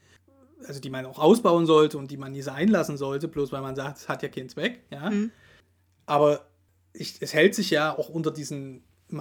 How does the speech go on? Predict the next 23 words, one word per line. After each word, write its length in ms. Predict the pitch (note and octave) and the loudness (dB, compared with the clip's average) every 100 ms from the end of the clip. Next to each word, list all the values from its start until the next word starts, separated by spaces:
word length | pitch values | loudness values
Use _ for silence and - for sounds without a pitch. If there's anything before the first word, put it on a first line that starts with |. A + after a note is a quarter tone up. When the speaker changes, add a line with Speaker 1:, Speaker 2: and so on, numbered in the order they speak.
| C#3+ | -8
Speaker 1:
Maßnahmekritikern 920 | F#3+ E3+ D3 D3 - F#3 F#3 F#3 D3+ D3 | -4 -2 -2 -4 0 0 2 -4 -4 -6
und 120 | D#3 | -8
Corona-Schwurblern, 1040 | C#3+ C#3 F#3 F3 - C#3 C#3+ D#3+ G3 B3 - | -6 -2 -2 -2 -6 -10 -6 -2 -2 -4 -8
ja, 300 | C#3 C#3+ A3+ - _ _ - | -14 -6 -8 -8 _ _ -8
äh, 260 | D3+ D3 C#3 - | -2 -2 -2 -4
irgendwie 320 | D#3 D#3+ D#3 | -4 -4 -4
die 160 | D#3 | -4
Mehr, 560 | C#3+ C#3 F3 C#3+ D#3+ G#3+ - _ _ | -2 0 0 -2 -4 -8 -12 _ _
dass 240 | - D3 - | -6 -6 -6
quasi 440 | D3 D3 D#3 D#3 | -6 -4 -2 0
dann, 460 | D3 C#3 C#3+ D3 C#3+ | -2 -2 -4 -6 -6
äh, 240 | C#3+ C#3 C#3 | -4 -4 -4
eingekerkert 640 | D3 F#3 F#3 D#3 D3 D#3 | -2 -2 0 -2 0 0
wird, 120 | D#3 D3+ | 0 -2
wer 140 | C#3+ | -4
sich 120 | C3+ | -6
nicht 120 | D3 D3+ | -8 -6
impfen 240 | E3+ C#3+ | -6 -8
lässt. 260 | B2 B2 - | -10 -12 -12
Das 80 | C#3 | -10
ist 100 | D3 | -10
ja 80 | |
Quatsch. 400 | C3+ B2+ C3 - | -10 -10 -14 -16